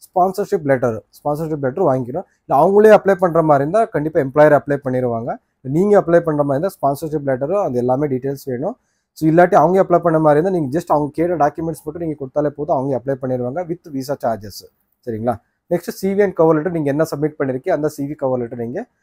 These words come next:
so, விசா அப்ளை பண்ணும்போது அது கூட நீங்க சப்மிட் பண்ணணும். நெக்ஸ்ட் ஹெல்த் இன்சூரன்ஸ் தான், இதுக்கு முன்னாடி சொன்ன மாதிரி ஹெல்த் இன்சூரன்ஸ் நீங்க போடணும். நெக்ஸ்ட் ஸ்கில் அசஸ்மெண்ட், இதான் மெயினு. So, எயிட்டி பர்சன்ட் வந்துட்டு எம்ப்ளாயர் வந்துட்டு, அஹ், ஸ்கில் அசஸ்மெண்ட் கேட்பாங்க. நீங்க டூ இயர்ஸ் ஒர்க் பண்ணிருப்பீங்கல்ல, so, அந்த அதுக்கு வந்துட்டு இந்த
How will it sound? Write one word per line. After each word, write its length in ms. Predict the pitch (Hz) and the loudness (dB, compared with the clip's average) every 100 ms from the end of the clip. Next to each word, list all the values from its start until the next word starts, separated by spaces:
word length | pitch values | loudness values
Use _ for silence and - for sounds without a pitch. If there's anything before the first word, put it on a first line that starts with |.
| _ | _
so, 140 | - 139 | -8 -4
விசா 300 | 165 170 135 | -2 -2 0
அப்ளை 140 | 143 131 | -2 -2
பண்ணும்போது 300 | 117 120 123 | -4 -2 -4
அது 140 | 117 | -4
கூட 140 | 135 | -4
நீங்க 200 | 131 120 131 | -4 -6 -8
சப்மிட் 200 | 107 110 - | -8 -10 -10
பண்ணணும். 300 | 107 98 151 - _ - _ | -12 -10 -12 -12 _ -20 _
நெக்ஸ்ட் 220 | 170 170 226 | -6 -4 -2
ஹெல்த் 400 | 165 180 180 170 | 0 0 0 -2
இன்சூரன்ஸ் 280 | 170 151 135 | 0 -2 -2
தான், 120 | 123 | -4
இதுக்கு 240 | 123 135 | -4 -4
முன்னாடி 120 | 139 | -4
சொன்ன 240 | 135 139 123 | -4 -6 -4
மாதிரி 240 | 139 156 | -2 -2
ஹெல்த் 240 | 139 143 135 | -2 -6 -8
இன்சூரன்ஸ் 240 | 139 139 - | -8 -8 -8
நீங்க 180 | 123 120 | -12 -6
போடணும். 400 | 120 113 113 180 - _ _ _ _ _ _ _ 185 | -4 -4 -4 -8 -8 _ _ _ _ _ _ _ -2
நெக்ஸ்ட் 220 | 214 269 | -2 -4
ஸ்கில் 400 | - - 220 226 | -10 -4 2 2
அசஸ்மெண்ட், 420 | 190 - 139 127 | 2 -4 -6 -4
இதான் 260 | 135 185 170 | 2 4 4
மெயினு. 320 | 170 160 254 _ _ _ _ _ | 0 0 -4 _ _ _ _ _
So, 160 | - 143 | -6 0
எயிட்டி 340 | 156 202 247 233 | 0 2 0 2
பர்சன்ட் 420 | 208 196 208 196 | 2 2 0 0
வந்துட்டு 240 | 180 175 180 | -2 0 0
எம்ப்ளாயர் 420 | 151 175 175 170 | 0 4 6 6
வந்துட்டு, 300 | 151 202 214 208 170 | 2 0 -2 0 2
அஹ், 140 | 139 | 0
ஸ்கில் 300 | 123 - 160 | -2 -4 -2
அசஸ்மெண்ட் 380 | 151 156 156 147 - | -2 -4 -6 -6 -4
கேட்பாங்க. 380 | 135 135 131 | -4 -2 0
நீங்க 160 | 156 135 | 0 -2
டூ 120 | 147 | -2
இயர்ஸ் 180 | 151 160 | 0 0
ஒர்க் 260 | 143 131 143 | -2 -4 -2
பண்ணிருப்பீங்கல்ல, 460 | 139 131 117 120 | -2 -4 -8 -6
so, 200 | 185 - | -6 -8
அந்த 160 | 120 127 | -8 -6
அதுக்கு 300 | 123 151 143 | -6 -6 -6
வந்துட்டு 240 | 120 202 | -6 -10
இந்த 160 | 208 | -10